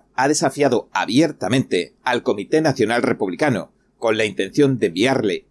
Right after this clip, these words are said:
un claro mensaje a su base de votantes. Trump es una cosa y el Partido Republicano otra muy distinta. Este miércoles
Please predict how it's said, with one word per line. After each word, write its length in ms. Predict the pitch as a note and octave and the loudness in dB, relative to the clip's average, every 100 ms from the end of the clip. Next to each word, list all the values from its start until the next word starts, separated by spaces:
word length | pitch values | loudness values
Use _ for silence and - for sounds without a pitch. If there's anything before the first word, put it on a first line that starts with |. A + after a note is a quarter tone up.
| - | -8
un 180 | D#3+ | -8
claro 300 | D#3 G#2 F2+ | -2 -2 0
mensaje 640 | D#2+ D#2+ - C3 D3 B2+ - - | -4 -4 -2 0 2 0 -2 -4
a 120 | F#2+ | -4
su 160 | - G2 | -2 -2
base 260 | G2+ - | -2 -2
de 80 | F#2+ | -2
votantes. 640 | F#2+ G#2+ F2+ - A#1+ - _ _ _ _ | -4 -4 -6 -8 -12 -12 _ _ _ _
Trump 300 | - C3 - _ - | -2 -2 -4 _ -12
es 160 | - | -10
una 160 | - C#3 | -6 -2
cosa 360 | A#2+ - E2 - _ _ _ _ | 0 -2 -4 -10 _ _ _ _
y 80 | B2+ | 0
el 100 | A2+ | 0
Partido 380 | A2+ - C#3 D3 | -2 0 2 4
Republicano 680 | D3 C#3+ D3+ B2 G#2+ G#2+ _ | 2 0 0 0 -4 -10 _
otra 300 | D3+ C#3 F#2+ | -2 0 -2
muy 100 | F2 | -2
distinta. 540 | F#2 A#2 F2 C#2 - _ _ _ _ - | -2 -2 -4 -8 -10 _ _ _ _ 0
Este 240 | D3+ B2+ | 2 2
miércoles 580 | A#2 D3 D#3 F3 - | 2 2 2 0 -2